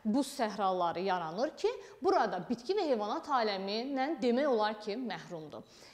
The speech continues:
Cənub qütbü ətrafında, Antarktidada pinqvinlər,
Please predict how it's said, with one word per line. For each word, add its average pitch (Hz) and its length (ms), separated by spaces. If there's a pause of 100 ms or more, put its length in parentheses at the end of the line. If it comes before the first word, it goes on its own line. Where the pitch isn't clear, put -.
(140)
Cənub 285 500
qütbü - 260
ətrafında, 196 840
Antarktidada 240 880
pinqvinlər, 180 960